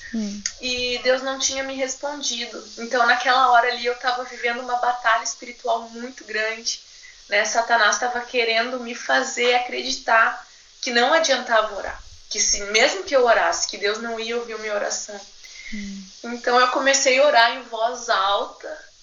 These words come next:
Speaker 2: com as mãos levantadas, eu ia andando, orando pela minha filha, "Deus abençoa minha filha, né? Eu creio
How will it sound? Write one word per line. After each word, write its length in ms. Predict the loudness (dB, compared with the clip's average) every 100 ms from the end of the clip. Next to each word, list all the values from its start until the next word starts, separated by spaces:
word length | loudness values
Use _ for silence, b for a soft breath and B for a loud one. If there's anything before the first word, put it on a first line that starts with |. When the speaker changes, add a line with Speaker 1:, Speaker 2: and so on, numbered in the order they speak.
| -10
Speaker 2:
com 100 | -4
as 160 | -2
mãos 240 | -2 -6 -2
levantadas, 1080 | -4 -2 -6 -6 -8 -2 2 2 0 -6
eu 140 | -6 -6
ia 240 | -4 -4
andando, 400 | -4 -4 -4 0
orando 320 | 0 0 -4
pela 220 | -8 -8 -8
minha 180 | -8 -8
filha, 260 | -4 -4
"Deus 240 | -2 -4 -4
abençoa 720 | -4 -6 -4 -2 2 4 2
minha 160 | -2 -6
filha, 380 | -8 -12 -14 -16 -20 B B B B
né? 180 | 0 4
Eu 160 | 4 2
creio 760 | -2 4 6 6 2 -2 -8